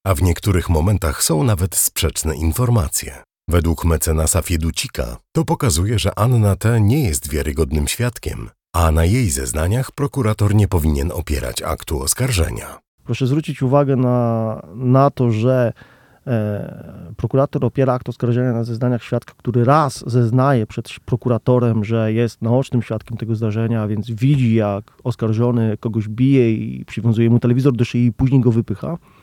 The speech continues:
Speaker 2: Po kilku miesiącach Anna T. przychodzi, składa zeznania i zapomina już o tym, co powiedziała wcześniej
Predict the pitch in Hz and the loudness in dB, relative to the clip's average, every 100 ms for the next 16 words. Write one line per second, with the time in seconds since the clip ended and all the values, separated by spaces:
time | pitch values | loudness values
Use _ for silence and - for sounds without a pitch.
0 | - - - 117 165 170 139 143 135 120 | -20 -16 -6 -2 0 4 4 4 2 2
1 | 117 113 113 - - - - _ - 123 | 2 2 0 -4 -20 -20 -20 _ -2 -2
2 | - 117 123 120 110 120 110 107 107 104 | -2 -4 0 0 0 0 0 0 0 0
3 | 113 127 131 117 110 - - 107 107 104 | 2 4 4 4 0 -6 -4 0 0 0
4 | 104 - _ _ _ _ _ _ _ _ | -2 -8 _ _ _ _ _ _ _ _
5 | _ _ _ _ _ 117 113 123 160 233 | _ _ _ _ _ -2 -2 2 0 2
6 | 117 110 101 104 - 104 104 104 - 117 | 2 2 0 -4 -2 -2 0 -2 -4 -6
7 | - 107 110 101 95 - 107 - 156 202 | -4 -4 -2 -2 -4 -4 -6 -4 -4 -4